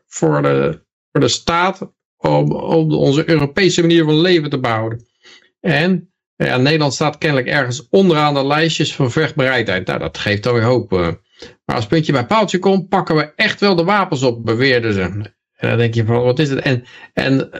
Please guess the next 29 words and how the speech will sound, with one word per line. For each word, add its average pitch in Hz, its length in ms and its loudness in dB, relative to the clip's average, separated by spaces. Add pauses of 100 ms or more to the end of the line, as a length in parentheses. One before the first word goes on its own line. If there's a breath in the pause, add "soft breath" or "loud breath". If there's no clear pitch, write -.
(220)
dat 127 220 2
ergste 175 440 -2
wat 151 100 2
ik 151 80 2
nog 151 180 0
vond, 156 380 0
eh, 127 640 0
wat 127 140 -2
was 143 140 0
het 123 120 -2
nou? 110 220 0
Dat 113 160 -2
ging - 280 -4
over 123 480 0 (420 soft breath)
avontuur 131 880 2
of - 100 -4
zo. - 240 -2
Of, 95 240 -4
eh, 117 320 0
ja, 131 300 -2 (320 soft breath)
onze 156 340 2
wervingscampagne 165 1080 0
appelleert 165 640 0
aan 127 320 -4
avontuur, 147 1000 0
teamgeest 190 640 2
en 147 260 2
mooie 185 380 4
spullen. - 640 -2